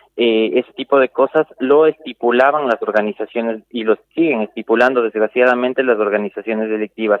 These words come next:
Por otro lado, las cárceles, ¿no? Eh, los centros de detención también pasaron a manos de las organizaciones delictivas, ¿no? Entonces, cualquier decisión que no era, eh, consentida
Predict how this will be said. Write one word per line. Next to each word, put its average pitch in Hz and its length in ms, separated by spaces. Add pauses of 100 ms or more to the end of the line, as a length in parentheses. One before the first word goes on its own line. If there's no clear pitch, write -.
Por 147 160
otro 175 180
lado, 170 320 (460)
las 120 200 (180)
cárceles, 175 680 (280)
¿no? 127 300 (380)
Eh, 117 500
los 120 240
centros 143 420
de 120 160
detención 113 920 (140)
también 139 420
pasaron 156 500
a 127 60
manos 143 340
de 117 80
las 110 180
organizaciones 107 800
delictivas, 98 640
¿no? 120 80
Entonces, 127 380 (360)
cualquier 151 400
decisión 147 680
que 120 180
no 123 280
era, 123 500
eh, 113 80
consentida 120 1000